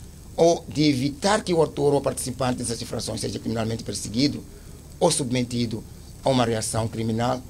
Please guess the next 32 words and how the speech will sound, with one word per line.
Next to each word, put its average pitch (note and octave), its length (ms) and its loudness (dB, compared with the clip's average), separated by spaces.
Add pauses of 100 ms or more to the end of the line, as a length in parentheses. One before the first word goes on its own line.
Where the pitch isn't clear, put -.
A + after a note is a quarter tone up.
(300)
que C#3+ 140 4
é - 20 8
o C#3 100 2
elemento A2 480 0
volutivo G2 540 -6
do G2 80 -8
dolo. F#2+ 300 -12 (1300)
Traçado A#2+ 600 2 (760)
o A#2 120 -4
quadro C3 340 4
normativo A#2 640 -2
aplicável A2 640 0
ao G#2 80 -4
caso A#2 320 0
em - 20 -2
apreço A#2+ 500 0 (640)
e B2+ 140 4
atento C3+ 380 2
aos A2+ 120 0
fatos A2 340 0
julgados G#2+ 400 -2
provados, B2 580 0 (340)
é - 80 2
tempo A#2+ 340 -2 (680)
de B2+ 100 2
descer A2 500 -2 (520)
ao A#2 100 2
caso F#2+ 420 -6 (280)
que A#2 120 -2
ora G#2 240 0
nos F#2 160 -6
ocupa. - 380 -12